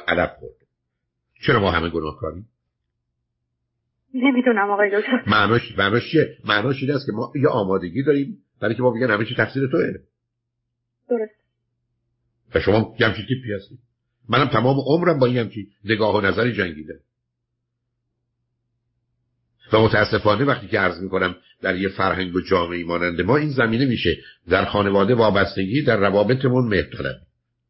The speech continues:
Speaker 2: دقیقاً آقای دکتر.
Speaker 1: خب، بنابراین تو این زمینه
Speaker 2: اه.
Speaker 1: عزیز باید کار بکنی.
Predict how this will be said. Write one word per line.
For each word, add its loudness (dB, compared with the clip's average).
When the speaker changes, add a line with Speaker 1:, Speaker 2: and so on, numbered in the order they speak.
Speaker 2:
دقیقاً 0
آقای -10
دکتر. -6
Speaker 1:
خب، -8
بنابراین 0
تو 0
این 0
زمینه 0
Speaker 2:
اه. 4
Speaker 1:
عزیز -2
باید 2
کار 2
بکنی. 0